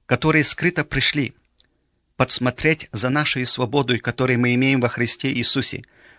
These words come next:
чтобы поработить нас. Мы ни на час не уступили и не покорились, дабы истина благовествования сохранилась у вас. Галатам вторая глава, с четвёртого по пятый стих.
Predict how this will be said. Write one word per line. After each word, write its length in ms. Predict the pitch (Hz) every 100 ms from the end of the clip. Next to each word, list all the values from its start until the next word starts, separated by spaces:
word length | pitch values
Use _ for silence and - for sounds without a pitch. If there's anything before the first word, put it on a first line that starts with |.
| _
чтобы 480 | - - 135 131 120
поработить 640 | - 123 113 117 - 143 - -
нас. 440 | 120 107 - - _ _ _ _ _ _ _ -
Мы 360 | 127 170 - -
ни 100 | 151
на 140 | 175
час 360 | 175 160 143 -
не 100 | 117
уступили 580 | 110 - 113 - 120 107
и 220 | - 120
не 120 | 123
покорились, 680 | 120 110 113 131 92 - - _ _ _
дабы 260 | 113 98 110
истина 500 | - 165 - 113 113
благовествования 840 | 107 104 113 156 - - 104 110
сохранилась 680 | - 104 104 104 110 101 -
у 40 | 98
вас. 360 | 95 - - _ _ _ _ _ -
Галатам 400 | 107 117 117 104
вторая 340 | - 110 110
глава, 240 | 104 110
с 40 | 107
четвёртого 560 | 98 - 104 - 104
по 100 | 98
пятый 300 | 101 104 92
стих. 420 | 90 - 104 -